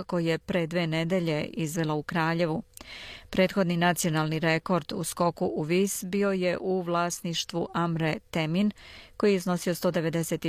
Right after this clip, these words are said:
četiri centimetra i postavljen je hiljadu devetsto osamdeset osme. Angelina Topić je na mitingu u Grčkoj osvojila drugo mesto iza Crnogorke Marije Vuković. Ona je također preskočila sto devedeset i pet centimetara,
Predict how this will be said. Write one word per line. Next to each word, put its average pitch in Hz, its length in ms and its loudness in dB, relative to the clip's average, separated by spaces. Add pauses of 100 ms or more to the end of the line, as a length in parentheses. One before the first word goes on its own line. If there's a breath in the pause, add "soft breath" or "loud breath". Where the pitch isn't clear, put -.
četiri 156 480 -2
centimetra 147 760 -2
i 151 60 0
postavljen 156 580 -2
je 151 140 0
hiljadu 151 320 0
devetsto 151 440 -2
osamdeset 147 600 -2
osme. - 400 -4 (840 loud breath)
Angelina 170 640 2
Topić 208 540 0
je 220 100 2
na 214 80 0
mitingu 208 500 -2
u 180 100 0
Grčkoj 185 400 -2
osvojila 180 500 -2
drugo 180 300 -2
mesto 151 500 -2
iza 156 200 -2
Crnogorke 156 800 -2
Marije 156 640 0
Vuković. 165 680 -2
Ona 170 240 0
je 160 240 -2
također 175 420 0
preskočila 170 680 -2
sto 175 240 -2
devedeset 156 680 -2
i 156 100 0
pet - 360 -2
centimetara, 175 800 0